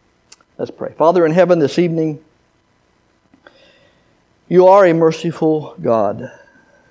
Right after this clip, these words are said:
And, uh, the Bible says that You delight in mercy. And oh, how wonderful it is to hear that, because, Lord, we need mercy every day.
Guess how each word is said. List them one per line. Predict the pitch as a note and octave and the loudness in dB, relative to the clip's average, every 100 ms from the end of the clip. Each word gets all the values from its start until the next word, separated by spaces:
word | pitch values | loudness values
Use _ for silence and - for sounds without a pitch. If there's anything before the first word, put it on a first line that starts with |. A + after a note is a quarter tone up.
| _ - | _ -8
And, | C3+ C#3+ C3+ C#3 | -4 -2 -2 -2
uh, | C#3 C3 | 0 0
the | C3 | 0
Bible | C3 D#3+ | 0 0
says | D3 D3+ D3+ | -2 0 0
that | D3 D3+ | -2 -8
You | F3 | -8
delight | D#3 D#3+ E3 F#3+ - _ - _ _ _ _ _ _ _ _ _ _ _ _ | -4 -4 -4 -6 -10 _ -20 _ _ _ _ _ _ _ _ _ _ _ _
in | D3 C#3 | -8 -6
mercy. | C3+ A2+ - B2+ B2 _ _ _ _ _ _ _ - | -4 -6 -10 -18 -20 _ _ _ _ _ _ _ -14
And | A#2 B2 | -10 -4
oh, | D3+ D3+ | -2 -4
how | C#3+ C#3 C#3 C3+ C3 _ _ _ _ _ _ _ _ - | -4 -2 -2 -4 -12 _ _ _ _ _ _ _ _ -2
wonderful | D#3+ E3+ E3 D3+ | 0 0 0 0
it | |
is | D#3 D#3+ | 0 -2
to | D3 | -4
hear | F3+ E3 | -2 0
that, | C#3+ C#3 | 0 0
because, | C3+ D#3 C3+ | -2 -4 -2
Lord, | D#3+ C#3+ | -2 -2
we | C#3+ | -4
need | C#3 C#3+ | -4 -6
mercy | C3 C#3 C#3 C3 B2 | -6 -8 -8 -8 -6
every | A#2 C3 C3+ | -6 -6 -8
day. | G#2 A2 | -8 -12